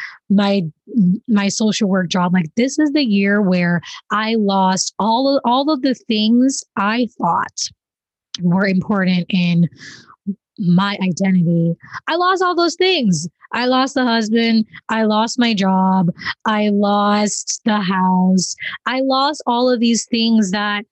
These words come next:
were so important to me. And so I really had to take time to figure out, okay, who I am without all of these things. And, and what I realized is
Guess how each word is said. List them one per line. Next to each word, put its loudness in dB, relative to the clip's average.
were 2
so 0
important 0
to 0
me. 2
And -4
so -2
I -4
really -2
had 0
to -2
take -4
time -4
to -2
figure 0
out, -2
okay, -2
who 0
I 0
am 2
without 0
all 2
of 2
these 0
things. -4
And, 2
and 0
what 2
I -2
realized 0
is -2